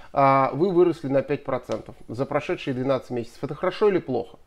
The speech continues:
Вроде ж вы выросли, вроде ж все хорошо,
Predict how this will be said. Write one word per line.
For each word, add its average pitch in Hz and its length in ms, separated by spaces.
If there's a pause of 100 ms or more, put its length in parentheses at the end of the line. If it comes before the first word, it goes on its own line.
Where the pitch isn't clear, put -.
(340)
Вроде 160 280
ж - 80
вы 190 120
выросли, 233 380
вроде 151 220
ж - 20
все - 180
хорошо, 175 640